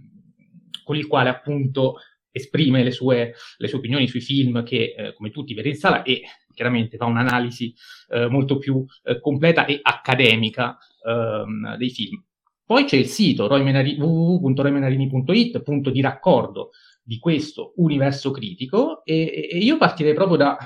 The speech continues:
da qui, cioè dall'universo critico che, eh, che lei sta mettendo in piedi, perché l'abbiamo detto, ho provato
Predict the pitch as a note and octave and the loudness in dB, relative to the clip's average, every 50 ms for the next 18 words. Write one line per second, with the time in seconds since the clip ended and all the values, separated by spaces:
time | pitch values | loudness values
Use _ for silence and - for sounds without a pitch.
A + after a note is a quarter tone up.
0 | - _ _ _ _ _ C#3 B2 C3 C3+ - C#3+ - - - - C#3 B2+ C#3 D3+ | -18 _ _ _ _ _ -4 -4 -2 -2 -2 -2 -4 -4 -4 -4 -2 0 2 2
1 | D#3 D#3 D#3+ E3+ F#3+ G3+ F#3+ - - F3+ - E3 F3+ F#3+ F3+ D#3+ - C3+ C3 C3 | 2 4 4 4 4 2 0 -2 -4 -4 -2 -2 -2 -2 -2 -2 -2 -4 -4 -2
2 | C#3 C#3 C#3 C#3 - - - - - - _ _ _ _ - - - - _ - | -2 -2 -2 -2 -6 -14 -20 -20 -20 -20 _ _ _ _ -20 -20 -20 -20 _ -20
3 | - _ _ - C#3+ E3+ E3 - D3+ C3 C3 C3+ C3+ - C#3+ C3+ B2+ B2+ B2+ A#2+ | -20 _ _ 2 2 2 2 2 0 2 2 0 0 0 2 2 2 2 0 -2
4 | A#2+ - A#2+ G#2 G#2+ A2+ B2+ D#3+ - - F3+ F3 F3+ D#3 C#3+ E3 D#3+ D#3+ E3 D3+ | -2 -4 -4 -4 -2 0 0 0 0 0 0 0 0 0 0 2 2 2 2 2
5 | A#2+ F#2+ - - A#2 G#2 - - B2 B2 C3 C3 C3 C3+ C3 B2 B2 | 2 0 -2 -4 -6 -6 -4 -2 0 0 0 0 2 0 0 -2 -2